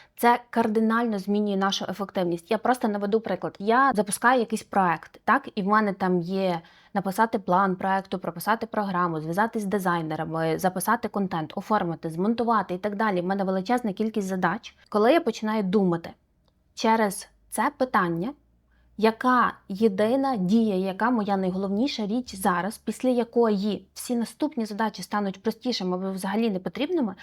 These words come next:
я задаюсь собі питанням, що я можу зробити. Я можу навчитись швидше монтувати, я можу використовувати якесь специфічне планування дня, а можу просто найняти бізнес-асистента і делегувати йому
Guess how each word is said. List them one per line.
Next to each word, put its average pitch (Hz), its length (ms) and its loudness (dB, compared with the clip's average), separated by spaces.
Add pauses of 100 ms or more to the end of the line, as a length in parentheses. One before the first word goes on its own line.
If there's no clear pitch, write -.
(120)
я 208 120 4
задаюсь 208 480 0
собі 214 240 -2
питанням, 208 600 -4
що - 280 -4
я 269 120 0
можу 220 280 -2
зробити. 190 520 -4 (120)
Я 202 140 2
можу 214 380 0 (100)
навчитись 196 500 -4
швидше 233 340 -2
монтувати, 202 600 2
я 185 220 2
можу 202 380 -2
використовувати 202 760 -2
якесь 190 380 -4
специфічне 214 680 -6
планування 202 640 2
дня, 190 460 -2
а 196 80 4
можу 233 460 2
просто 226 560 4
найняти 208 520 0
бізнес-асистента 208 1120 -2 (160)
і 220 80 2
делегувати 226 640 4
йому 196 420 0